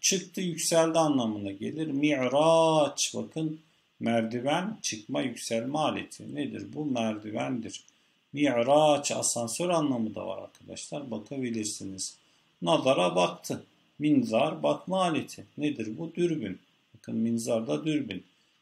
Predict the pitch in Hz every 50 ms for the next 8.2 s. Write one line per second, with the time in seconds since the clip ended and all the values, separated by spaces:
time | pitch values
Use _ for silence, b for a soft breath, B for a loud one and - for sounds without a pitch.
0 | _ _ - 151 165 160 156 151 151 151 160 160 170 180 190 185 165 156 127 113
1 | 113 - - - - 110 113 117 107 - - 101 101 104 101 - - - 165 156
2 | - - 151 139 127 120 - - - - 117 107 98 92 92 90 - - 131 123
3 | 120 120 117 113 113 110 110 107 107 110 104 101 101 98 92 90 90 90 87 87
4 | 87 92 98 98 101 101 101 101 _ - - 113 98 90 90 - 139 165 - b
5 | b b b b b b b b - 143 139 135 135 131 127 127 131 123 110 98
6 | 92 98 131 143 143 123 - 104 104 104 - 139 - - - 104 101 107 104 104
7 | 104 107 135 143 135 127 113 104 95 90 87 92 120 139 143 139 - 113 98 95
8 | 98 139 - -